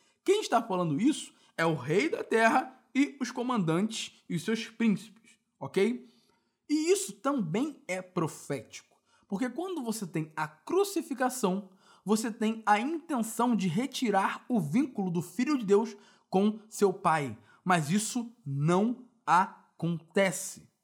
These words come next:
E quando você tem a expressão "lancemos de nós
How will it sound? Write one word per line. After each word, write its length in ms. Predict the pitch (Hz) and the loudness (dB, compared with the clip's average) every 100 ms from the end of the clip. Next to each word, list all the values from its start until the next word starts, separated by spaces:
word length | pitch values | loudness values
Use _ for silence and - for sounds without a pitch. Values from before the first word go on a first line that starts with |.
| _ _ _ | _ _ _
E 80 | 196 | -4
quando 260 | 156 349 320 | 0 0 2
você 240 | 247 240 | -2 -2
tem 300 | 226 202 156 160 | -2 -2 -2 -6
a 60 | |
expressão 640 | 196 - 180 - 160 117 - _ | -6 -6 -6 -4 -4 -4 -12 _
"lancemos 800 | 170 185 180 - - 269 392 392 | 0 2 0 -4 -2 -2 2 2
de 100 | 330 | 2
nós 360 | 233 175 143 | 2 2 2